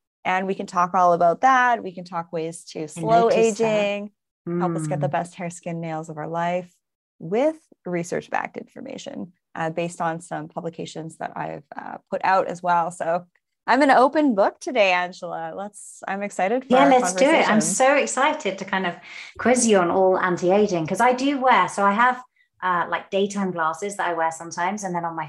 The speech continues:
Speaker 2: phone, I have, like, a blue light blocking shield, Ocu shield that I use and on my screens. And then, uh, when it hit kind of six thirty, that's kind of my time in the evening that I transition into yellow. And then for sleep purposes, really,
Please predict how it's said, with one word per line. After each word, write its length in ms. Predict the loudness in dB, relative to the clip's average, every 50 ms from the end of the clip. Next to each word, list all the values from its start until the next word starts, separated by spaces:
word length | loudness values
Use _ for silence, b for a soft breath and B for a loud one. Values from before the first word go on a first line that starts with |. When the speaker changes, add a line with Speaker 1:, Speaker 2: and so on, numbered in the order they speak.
| -8 -6
Speaker 2:
phone, 300 | -2 -2 0 -2 -2 -4 -6
I 100 | -6 -8
have, 240 | -6 -6 -8 -8 -6 -8
like, 200 | -10 -12 -12 _
a 60 | -20
blue 240 | _ -8 -4 -2 -2
light 180 | -2 -4 -6
blocking 380 | -8 -12 -12 -12 _ -20 -16 -14
shield, 560 | -12 -12 -10 -10 -10 -8 -6 -6 -6 -8 -10 -14 b b b b b b b b -12
Ocu 300 | -12 -12 -8 -10 -8 -6
shield 380 | -2 0 0 2 0 0 -2
that 100 | -4 -4
I 160 | -2 -4 -6 -4
use 300 | -2 0 0 0 0 -2
and 100 | -6 -6
on 120 | -6 -4
my 100 | -6 -6
screens. 640 | -6 -6 -8 -8 -8 -8 -6 -6 -6 -6 -8 -6 -4
And 140 | -2 0 0
then, 160 | 0 0 0
uh, 220 | -4 -6 -8 -12 -4
when 160 | -2 0 0
it 100 | 0 0
hit 280 | 0 0 0 0 0 -2
kind 180 | -6 -6 -6 -6
of 60 | -8
six 420 | -10 -6 -6 -6 -6 -6 -10 -4
thirty, 380 | -2 0 0 0 0 0 -2 0
that's 200 | 0 -2 -4 -4
kind 160 | -6 -6 -6
of 80 | -6 -4
my 140 | -6 -6
time 380 | -6 -6 -6 -4 -4 -4 -4 -6
in 80 | -8 -10
the 80 | -12
evening 480 | -14 -16 -18 -20 -18 -14 -12 -10 -8 -8
that 100 | -8 -10
I 40 | -10
transition 500 | -10 -12 -12 -12 -12 -16 -18 -18 -18 -20
into 200 | -20 -20 -16 -10
yellow. 220 | -6 -4 -2 -2
And 160 | -2 -2 -2
then 180 | -6 -8 -10 -10
for 100 | -12 -12
sleep 360 | -10 -6 -6 -6 -6 -6 -6
purposes, 460 | -6 -6 -6 -8 -16 -18 -18 -18 -18
really, 240 | -20 -18 -18 -18 -20